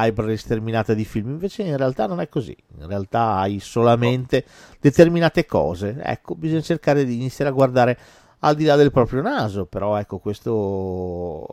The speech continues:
Speaker 1: questa è l'essenza del cinema, è il cinema che ci, che ci aiuta a guardare al di là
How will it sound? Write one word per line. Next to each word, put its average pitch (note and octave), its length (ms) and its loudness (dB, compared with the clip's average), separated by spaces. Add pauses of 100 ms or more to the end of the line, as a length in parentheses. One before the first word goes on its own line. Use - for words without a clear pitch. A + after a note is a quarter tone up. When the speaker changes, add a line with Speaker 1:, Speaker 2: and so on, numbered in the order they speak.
(120)
Speaker 1:
questa - 260 -6
è A2+ 40 2
l'essenza G#2+ 400 -6
del G2 220 -6
cinema, E2+ 680 -10
è F2 40 -10
il F2+ 220 -10
cinema G2+ 460 -8
che - 180 -12
ci, G#2 360 -10 (840)
che A2 320 -2
ci - 220 -8
aiuta A2 540 -2
a G#2 40 0
guardare G#2 460 0
al G#2 160 -4
di G#2+ 240 -8
là G#2+ 220 -2